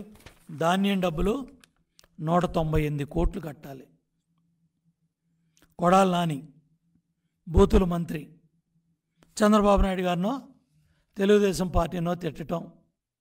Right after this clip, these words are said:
జగన్మోహన్ రెడ్డి గారి పైచాచిక ఆనందాన్ని సంతోషపరచటానికి ఇవాళ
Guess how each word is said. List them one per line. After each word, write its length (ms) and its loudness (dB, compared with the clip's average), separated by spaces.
జగన్మోహన్ 640 2
రెడ్డి 180 -2
గారి 220 2
పైచాచిక 580 4
ఆనందాన్ని 540 -2
సంతోషపరచటానికి 1120 2
ఇవాళ 260 6